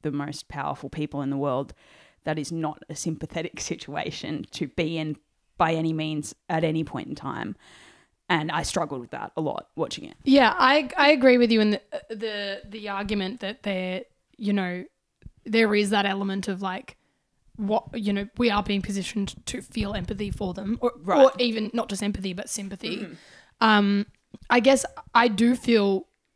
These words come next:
Speaker 2: that in some ways that's warranted purely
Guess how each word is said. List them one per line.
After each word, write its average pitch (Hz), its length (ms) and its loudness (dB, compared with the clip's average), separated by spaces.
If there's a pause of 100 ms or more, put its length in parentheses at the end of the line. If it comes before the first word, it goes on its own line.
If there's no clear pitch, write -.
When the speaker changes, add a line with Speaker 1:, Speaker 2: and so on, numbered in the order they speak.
(180)
Speaker 2:
that 214 220 -2 (100)
in 202 200 2
some 214 540 4
ways 190 360 2
that's - 240 -4
warranted 190 580 -4 (460)
purely 226 800 4